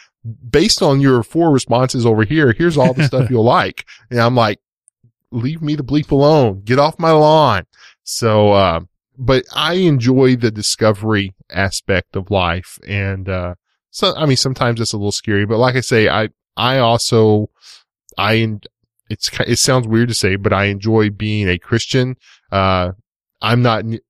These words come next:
Speaker 1: I, I was that bad, you know, everybody's going to hell but me for a while. I, I, I call it, uh, you know, I use terms and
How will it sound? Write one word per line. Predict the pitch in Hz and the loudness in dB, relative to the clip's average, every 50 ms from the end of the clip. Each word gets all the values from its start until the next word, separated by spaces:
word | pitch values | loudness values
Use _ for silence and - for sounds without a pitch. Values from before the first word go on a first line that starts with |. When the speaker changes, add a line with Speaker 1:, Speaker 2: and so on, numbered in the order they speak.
| _ _ _ _ _ _ - | _ _ _ _ _ _ -8
Speaker 1:
I, | - 92 120 131 - - | -4 -2 -2 -2 -2 -2
I | - 113 123 123 | -4 -2 0 0
was | 123 120 123 110 101 | 2 2 2 2 2
that | 110 104 95 - 101 | 0 0 0 -2 -2
bad, | 95 98 95 98 98 95 95 98 98 - _ _ _ | -2 0 0 2 0 0 -2 -4 -6 -8 _ _ _
you | _ 110 107 | _ -6 -2
know, | 107 104 98 98 95 - _ _ _ - | 2 2 4 2 2 0 _ _ _ -2
everybody's | 110 110 110 107 107 101 104 101 101 98 | 0 0 0 0 -2 -2 -2 -4 -6 -6
going | 104 113 107 104 104 | -4 -2 -2 -2 -2
to | 98 90 | -2 -2
hell | - 107 98 95 98 95 | 0 0 0 0 -2 -4
but | - - | -6 -8
me | 73 95 95 98 101 101 98 _ | -6 -4 -4 -4 -4 -6 -8 _
for | - - 110 110 | -6 -2 -2 0
a | 107 | 2
while. | 104 104 104 104 104 101 104 101 - _ - | 2 2 2 2 2 0 0 -2 -6 _ -6
I, | - 113 117 - - | -4 -4 -4 -6 -6
I, | - 113 113 107 - _ _ _ - | -4 -4 -4 -4 -8 _ _ _ -8
I | - 117 | -8 -8
call | 113 - - 123 113 110 110 | -8 -6 -4 -4 -2 0 0
it, | 113 107 - - | 0 0 0 -2
uh, | 87 104 101 98 98 95 95 _ _ _ _ _ _ _ _ _ _ _ _ _ - | -4 -4 -4 -4 -6 -8 -12 _ _ _ _ _ _ _ _ _ _ _ _ _ -4
you | 160 147 139 | 0 2 4
know, | 139 123 120 120 - - _ _ _ _ _ _ _ | 4 4 4 2 0 -2 _ _ _ _ _ _ _
I | - - 127 139 | -6 -4 -2 -2
use | 147 143 143 139 - - | -2 -2 -2 -4 -4 -4
terms | - - 117 110 104 101 101 104 104 - | -2 -2 0 0 0 -2 -4 -6 -6 -4
and | 107 104 107 107 | -4 -6 -6 -8